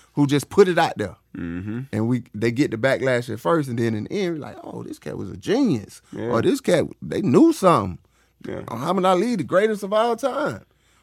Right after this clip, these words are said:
Speaker 1: Why you saying he the greatest of all time? 'Cause he said he was the greatest of all time.
Speaker 2: Yeah. Yeah.
Speaker 1: Right?
Speaker 2: Yeah.
Speaker 1: But if we look at the cats who know boxing,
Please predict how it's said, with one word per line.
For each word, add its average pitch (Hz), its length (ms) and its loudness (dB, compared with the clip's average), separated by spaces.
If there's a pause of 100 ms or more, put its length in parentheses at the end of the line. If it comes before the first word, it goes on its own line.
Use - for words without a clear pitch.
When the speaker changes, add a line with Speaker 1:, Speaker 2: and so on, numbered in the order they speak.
Speaker 1:
Why - 160 4
you 349 160 4
saying 320 280 2
he 311 80 6
the 294 100 2
greatest 302 320 6
of 294 60 0
all 294 200 8
time? 277 480 4 (480)
'Cause 330 180 8
he 359 220 12
said 330 300 6
he 285 100 8
was 285 160 6
the 277 80 4
greatest 247 320 8
of 254 80 0
all 226 200 6
time. - 380 -2
Speaker 2:
Yeah. 151 280 0 (1120)
Yeah. 147 240 -2 (640)
Speaker 1:
Right? - 320 4 (180)
Speaker 2:
Yeah. 151 200 -6
Speaker 1:
But 254 160 8
if 247 60 0
we 311 120 10
look 285 240 4
at 254 240 6 (180)
the 185 100 -2
cats 233 260 4
who 233 100 4
know 220 220 10
boxing, 233 560 2